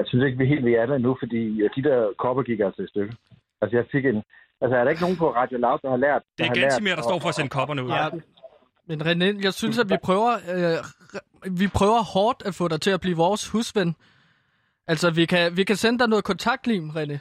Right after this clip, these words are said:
Speaker 3: så.
Speaker 1: Jamen, det,
Speaker 3: Okay.
Speaker 1: ved du hvad, de er sgu smidt ud, de der kopper. Jeg er nødt til, det var et stort... Øh, øh, kan jeg synes,
Speaker 2: Har du smidt
Speaker 1: skov-,
Speaker 2: dem ud?
Speaker 1: hvad hedder det? Skov-, skov-, skovgilde.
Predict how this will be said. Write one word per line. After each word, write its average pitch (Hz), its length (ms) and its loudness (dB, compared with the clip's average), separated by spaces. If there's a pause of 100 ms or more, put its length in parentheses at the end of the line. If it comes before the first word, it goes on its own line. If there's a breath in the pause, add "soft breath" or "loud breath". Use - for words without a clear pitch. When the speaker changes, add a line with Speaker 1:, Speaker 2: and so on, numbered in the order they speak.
(120)
Speaker 3:
så. 147 200 -6 (1400)
Speaker 1:
Jamen, 135 200 4
det, 165 120 4
Speaker 3:
Okay. 147 60 -4
Speaker 1:
ved 165 120 2
du 156 40 4
hvad, 151 100 2
de 143 140 -10
er 139 80 -4
sgu - 160 -12
smidt 143 220 -12
ud, 160 140 -2
de 147 100 -10
der 156 100 2
kopper. 156 300 0
Jeg 151 60 4
er 143 40 2
nødt 156 120 -4
til, 165 160 -8
det 147 100 2
var 139 160 4
et 160 160 0
stort... 165 420 0
Øh, 131 360 2 (640)
øh, 123 300 -2
kan 131 100 -8
jeg 113 40 -4 (100)
synes, - 400 -8 (160)
Speaker 2:
Har 131 60 -4
du 123 60 -6
smidt 127 200 -4
Speaker 1:
skov-, 135 100 6
Speaker 2:
dem 131 80 4 (120)
ud? 147 140 -4
Speaker 1:
hvad 127 100 0
hedder 127 200 2
det? 127 80 -6 (340)
Skov-, 139 420 2
skov-, - 360 -2
skovgilde. 135 640 -4